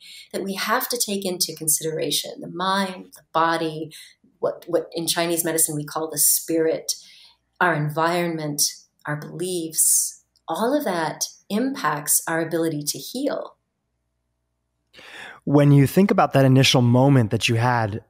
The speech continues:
Speaker 2: when your, uh, mother had introduced you to the, to the needles, to acupuncture, and that transformative experience, how would you explain what happened to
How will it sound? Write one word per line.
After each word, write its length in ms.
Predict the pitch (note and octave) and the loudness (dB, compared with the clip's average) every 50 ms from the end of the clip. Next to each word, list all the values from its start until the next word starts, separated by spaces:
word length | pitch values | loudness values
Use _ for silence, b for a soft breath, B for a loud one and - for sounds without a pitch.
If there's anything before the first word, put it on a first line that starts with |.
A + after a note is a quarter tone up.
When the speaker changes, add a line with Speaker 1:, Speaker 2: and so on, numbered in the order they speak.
| _ _ _ - | _ _ _ -2
Speaker 2:
when 220 | A#2+ B2+ B2 A#2+ | 2 4 4 6
your, 600 | A#2+ A#2+ A#2+ A#2+ A#2+ A#2+ A#2+ A#2 A2+ A#2 - _ _ _ _ _ - | 6 6 6 6 6 6 6 4 2 0 -2 _ _ _ _ _ -2
uh, 360 | B2 A2+ A2+ G#2+ G2+ G2+ G#2 G#2 _ - - _ _ _ _ - | 0 2 2 2 2 0 -2 -4 _ -20 -20 _ _ _ _ 0
mother 320 | B2+ C3 C3+ B2 C3 A#2+ | 2 4 4 6 4 4
had 120 | A#2 B2 | 4 4
introduced 560 | A#2 A#2 A#2 G#2 - B2 A2+ A#2+ B2 A2+ - - | 4 2 2 0 -2 -2 2 2 2 2 2 0
you 60 | A#2+ | -2
to 180 | G#2 - B2 | 0 0 -2
the, 160 | G#2 G2+ G2+ - _ _ _ - | -2 -2 -6 -12 _ _ _ -8
to 100 | - A2+ | -4 -2
the 140 | A2 A2 | -2 0
needles, 460 | A2 C3+ E3+ G3 F#3+ D#3 B2+ A2+ G2+ - | 4 6 6 8 8 6 4 4 0 -2
to 80 | B2+ | -2
acupuncture, 840 | A2 B2+ C#3+ - - D#3+ - C#3 B2 A2+ - - - A2+ G#2+ G2+ F#2+ - B B B B B B B B B B | 0 0 0 0 -2 -2 0 0 0 0 0 -2 -2 -2 -2 -4 -6 -8 B B B B B B B B B B
and 120 | C3 C3 | 0 0
that 100 | B2 B2+ | 0 0
transformative 680 | - - C#3 B2+ B2 - - - E3 F3 F3+ E3+ D#3 C3 | 0 0 0 0 0 0 -2 0 2 4 4 4 4 4
experience, 680 | B2+ - - - - - C3+ B2 A#2 A2+ G#2+ - - - B B B B B B B B B _ _ - - - - - C3 - - _ - - _ _ - | 2 0 0 -2 0 2 2 2 2 0 0 -2 -4 -6 B B B B B B B B B _ _ -12 -8 -6 -4 -4 -4 -6 -8 _ -20 -20 _ _ -6
how 380 | - - - - B3 C4+ D4+ | -4 -2 0 0 2 2 4
would 240 | D#4 D4+ G#3 D#3+ F3+ | 4 4 4 4 4
you 520 | F3+ F#3+ F#3+ F#3+ F#3+ F#3+ F#3 F#3+ - - _ _ _ _ _ _ _ _ _ _ _ _ _ _ _ _ _ _ _ _ _ _ _ _ _ _ - | 6 8 8 8 8 6 6 4 0 -4 _ _ _ _ _ _ _ _ _ _ _ _ _ _ _ _ _ _ _ _ _ _ _ _ _ _ -2
explain 600 | E3+ - - - - - F3 F3+ E3+ D3+ C#3+ C3 | -2 0 0 0 2 4 4 6 8 8 8 6
what 120 | C3 B2+ | 6 6
happened 480 | B2 B2 B2+ C3 C3 - C3+ B2+ A#2+ - | 6 4 2 2 2 2 2 2 2 2
to 540 | - - C#3 C3 B2+ B2 B2 A#2+ A#2+ - | 2 4 6 8 8 8 8 6 4 0